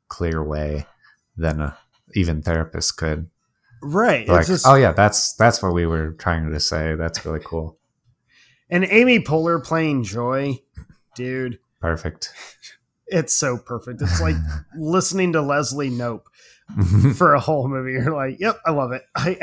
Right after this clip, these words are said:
Speaker 2: absolutely love it." And <laughs> Bill Hader as Fear
Speaker 1: <laughs> Yeah.
Speaker 2: is so hilarious.
Speaker 1: <laughs> He's always hilarious. I love him.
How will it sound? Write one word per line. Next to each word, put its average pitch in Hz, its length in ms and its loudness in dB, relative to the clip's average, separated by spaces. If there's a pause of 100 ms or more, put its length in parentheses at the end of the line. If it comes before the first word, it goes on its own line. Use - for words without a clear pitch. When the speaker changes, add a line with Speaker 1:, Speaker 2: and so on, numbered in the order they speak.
Speaker 2:
absolutely 156 600 -2
love 113 280 -8
it." 123 120 -10
And 117 280 -10 (180)
<laughs> 247 140 0 (380)
Bill 170 200 2
Hader 160 400 0
as 147 140 -6
Fear 139 400 -6 (140)
Speaker 1:
<laughs> 92 120 4
Yeah. 101 360 8
Speaker 2:
is 151 120 0
so - 480 0
hilarious. 156 1300 0
Speaker 1:
<laughs> - 1400 -8
He's 123 220 10
always 98 320 8
hilarious. 90 560 -2 (120)
I 104 120 2
love 90 220 0 (320)
him. 226 420 -2